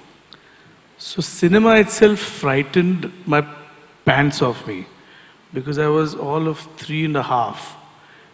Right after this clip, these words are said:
and they were projecting Laurel and Hardy in the Ganet Ganpati Utsav. And everybody was laughing and I was shrieking with fear because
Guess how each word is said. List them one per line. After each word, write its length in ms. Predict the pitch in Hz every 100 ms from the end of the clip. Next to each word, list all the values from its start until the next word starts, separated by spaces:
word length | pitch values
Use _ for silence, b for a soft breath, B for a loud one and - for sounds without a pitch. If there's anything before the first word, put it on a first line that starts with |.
| _
and 180 | 127 135
they 60 | 139
were 100 | 147
projecting 640 | 143 131 139 143 165 156
Laurel 380 | 131 123 135 147
and 140 | 147
Hardy 480 | 123 117 117 120 110 - - _ _ _ -
in 200 | 131 127
the 120 | 131
Ganet 500 | 123 127 135 135 135
Ganpati 520 | 123 127 - 131 139
Utsav. 460 | 123 - - 117 107 - - _ b b b b b b _ _ _
And 500 | - 160 165 165 147 - - - -
everybody 480 | 160 147 180 226 226
was 160 | 226 165
laughing 480 | 135 127 135 - 208
and 100 | 180
I 40 |
was 180 | 185 190
shrieking 580 | - - 170 185 226 220
with 140 | 196
fear 420 | - - 190 123 - - B B B B -
because 580 | 151 180 202 208 180